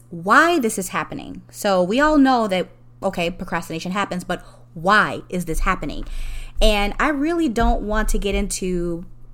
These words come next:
little things like, oh, you put off reorganizing your closet or you put off shaving your legs. That, that's not what I'm talking about today. I'm talking about putting off those decisions that are life-changing.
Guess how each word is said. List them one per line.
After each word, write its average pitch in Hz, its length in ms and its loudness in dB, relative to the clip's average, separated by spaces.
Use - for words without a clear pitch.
little 208 340 -2
things 175 600 -6
like, 165 400 -6
oh, 214 140 0
you 196 160 -2
put - 180 -2
off 185 320 -2
reorganizing 180 600 -2
your 151 100 -4
closet 175 640 -4
or 175 420 -4
you 247 180 2
put 233 320 -4
off 175 480 0
shaving 247 500 4
your 196 140 0
legs. 175 420 -2
That, 311 400 -2
that's 294 220 2
not 427 160 0
what 190 80 0
I'm 170 80 -2
talking 165 260 -2
about 151 180 -6
today. 85 280 -8
I'm 302 160 0
talking 320 360 2
about 196 320 -2
putting 330 320 4
off 214 420 2
those 214 260 0
decisions 233 720 2
that 202 240 2
are 190 140 -2
life-changing. 175 680 -4